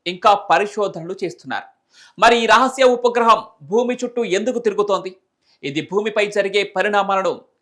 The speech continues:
గమనిస్తోందా, లేక భవిష్యత్తులో మనకేదైనా సంకేతాలను అందించనుందా? ఈ ప్రశ్నలన్నీ ఇప్పటికీ సమాధానం లేని మిస్టరీలుగానే ఉన్నాయి. మరి ఈ మిస్టరీ ఉపగ్రహం గురించి మీ అభిప్రాయాన్ని కామెంట్ల రూపంలో తెలియజేయండి.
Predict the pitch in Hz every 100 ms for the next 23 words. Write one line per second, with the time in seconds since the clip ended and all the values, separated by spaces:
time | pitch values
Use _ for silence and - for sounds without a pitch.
0 | 123 135 185 190 - 190 202 214 - _
1 | _ _ _ 190 277 262 - 214 240 240
2 | 254 247 240 165 - _ 151 202 214 214
3 | 202 196 180 - 180 214 202 202 175 170
4 | - 156 156 151 139 123 - - _ _
5 | 180 196 196 190 - 175 175 175 123 _
6 | _ - 160 185 185 185 180 170 165 185
7 | 180 170 165 160 156 156 143 160 - 170
8 | 165 151 147 127 113 - _ _ _ -
9 | 254 294 226 247 - 285 254 240 262 254
10 | 240 226 226 - 190 185 220 208 208 196
11 | 180 208 247 - 233 240 233 220 214 208
12 | 190 190 180 175 165 123